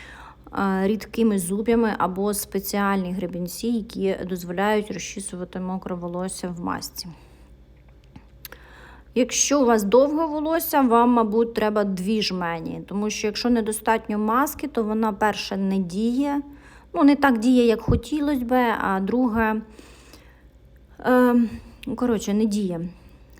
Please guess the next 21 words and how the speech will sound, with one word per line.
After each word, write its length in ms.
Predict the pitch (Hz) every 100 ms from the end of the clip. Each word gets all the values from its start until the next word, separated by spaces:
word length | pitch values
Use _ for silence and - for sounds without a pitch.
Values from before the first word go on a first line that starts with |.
| -
Треба, 260 | 240 220
щоб, 420 | 226 - 247 -
е, 280 | 208 196 196 185 - - - - - - - - - - - - - - - 190
волосся 440 | 208 302 381 226
легко 340 | 214 262 -
розчісувалось 600 | - - 254 - 185 170
пальцями. 540 | - 190 180 - 277 440
Тоді 340 | - 220 - -
це 100 | 233
означає, 500 | 226 208 262 453 302
що 200 | - 196
воно 220 | 196 202
гарно 360 | 262 453 359
розподілилось 800 | 254 - 208 190 208 370 381 285 - - - - - - - - - -
по 140 | - 277
волосю, 600 | 202 196 175 185 - 381
і 160 | -
кожна 400 | 226 - 247 233
волосинка 640 | 202 196 196 - 277 403 392
буде 380 | 277 208 233 247
зволожена. 640 | 208 196 208 180 170 180